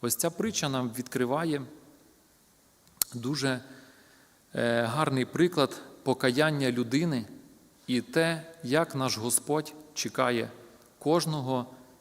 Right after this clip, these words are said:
хто відвернувся від Нього, хто відійшов від Нього далеко. І Він дуже радий кожному, хто повернеться до Нього і зустріне Його з любов'ю.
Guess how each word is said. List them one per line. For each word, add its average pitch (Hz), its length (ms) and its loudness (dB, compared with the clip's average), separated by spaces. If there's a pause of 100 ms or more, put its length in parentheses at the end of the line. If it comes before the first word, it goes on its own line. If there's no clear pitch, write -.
(200)
хто - 300 2
відвернувся 127 680 2
від 123 200 -6
Нього, 110 440 -2
хто - 220 0
відійшов 123 520 0
від 131 160 -8
Нього 123 220 -2
далеко. 117 540 -2 (500)
І 127 100 -2
Він 131 260 0 (340)
дуже 139 380 2
радий 143 440 2 (420)
кожному, 147 460 2
хто 123 200 0
повернеться 123 680 0 (520)
до 120 140 0
Нього 135 480 -2 (400)
і 131 80 -4
зустріне 127 520 -2
Його 117 200 -2
з 110 120 -4
любов'ю. 104 480 -4